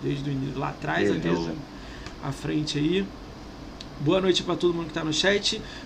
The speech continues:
Speaker 1: Deixa eu dar uns dez, vinte minutos, daqui a pouco eu dou um alô geral aí no chat, aí que não dá também pra focar todo mundo no chat, daqui a pouco vai ter uma galera aí, né? Mas agradecer a todo mundo que tá aí. Se vocês tiverem alguma pergunta pro Halo Project Brasil, deixa aí no chat que no final a gente vai tá fazendo.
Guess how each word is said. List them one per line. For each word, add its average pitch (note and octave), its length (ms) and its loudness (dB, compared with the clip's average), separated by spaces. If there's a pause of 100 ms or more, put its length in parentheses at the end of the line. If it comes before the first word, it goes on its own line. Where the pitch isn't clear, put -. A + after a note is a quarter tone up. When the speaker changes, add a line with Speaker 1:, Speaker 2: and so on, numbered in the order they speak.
(100)
Speaker 1:
Deixa F3+ 220 8
eu - 40 6
dar C#4+ 120 6
uns A#3+ 180 4
dez, G#3+ 260 8
vinte G3 240 0
minutos, G3+ 340 4
daqui F3+ 160 4
a F#3+ 40 4
pouco G3+ 240 2
eu G#3+ 40 8
dou G3+ 120 8
um G3+ 80 6
alô F#3+ 200 8
geral E3+ 340 2
aí E3 80 0
no D#3 100 0
chat, D#3 300 0
aí F3 80 0
que - 80 -6
não F#3 100 -2
dá F3+ 120 0
também F3+ 240 -4
pra F3 260 -2
focar D#3+ 340 -6
todo D#3+ 160 -4
mundo D#3+ 240 -2
no D#3+ 60 -6
chat, D#3+ 180 -2
daqui E3 160 -2
a E3+ 40 -4
pouco E3+ 180 -6
vai E3+ 80 -2
ter E3+ 100 -4
uma E3+ 80 -2
galera D3 400 0
aí, B2 160 -2
né? B2 80 -6 (840)
Mas D3+ 160 2
agradecer D#3+ 440 2
a D#3 40 0
todo E3+ 200 0
mundo E3+ 160 -2
que - 80 -6
tá D#3 160 -2
aí. F#3 420 4
Se - 140 -4
vocês F3 200 0
tiverem F3 220 2
alguma F3 180 2
pergunta D#3+ 460 0
pro D#3 120 2
Halo D3 260 2
Project C#3+ 360 -4
Brasil, C#3 380 -2
deixa D#3 300 6
aí D#3 100 6
no D3+ 80 2
chat E3+ 320 -2
que - 80 -4
no F3 80 -2
final E3 240 -2
a E3 40 0
gente D#3 180 -4
vai E3 100 -4
tá E3 140 -4
fazendo. C#3+ 420 0